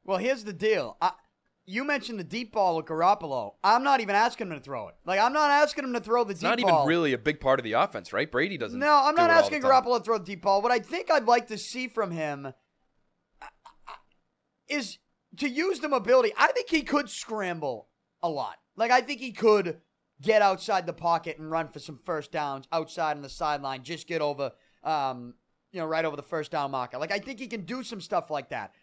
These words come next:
Speaker 1: I, I'd like to see that utilized more often because my biggest fear with Garoppolo is what you just mentioned,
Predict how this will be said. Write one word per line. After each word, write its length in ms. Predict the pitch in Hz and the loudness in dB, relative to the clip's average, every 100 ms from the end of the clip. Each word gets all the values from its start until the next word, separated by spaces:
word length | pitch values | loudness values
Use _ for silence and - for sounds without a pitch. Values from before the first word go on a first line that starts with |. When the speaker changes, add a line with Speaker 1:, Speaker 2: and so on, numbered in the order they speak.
| _ _ _ - | _ _ _ -2
Speaker 1:
I, 140 | 208 - | -2 4
I'd 220 | 220 202 | 2 4
like 220 | 240 240 | 2 2
to 100 | 233 | -6
see 240 | - 254 | -8 -2
that 260 | 233 214 208 | 2 2 0
utilized 560 | 180 226 220 208 196 165 | -6 -4 0 2 0 0
more 240 | 196 190 | 2 4
often 320 | 196 220 180 160 | 4 2 0 -6
because 400 | 165 190 175 151 | -4 -2 0 0
my 140 | 175 | -2
biggest 340 | 190 247 233 | -2 -6 -8
fear 220 | - 240 233 | -6 0 0
with 120 | 214 | 0
Garoppolo 640 | 175 156 143 139 127 117 _ _ _ _ _ _ _ - _ | -2 -2 -2 -4 -6 -6 _ _ _ _ _ _ _ -20 _
is 420 | 190 190 175 165 | -2 -2 -2 -4
what 160 | 185 190 | -8 -6
you 100 | 240 | -6
just 180 | 226 185 | -6 -4
mentioned, 400 | 202 - 104 | -6 -6 -14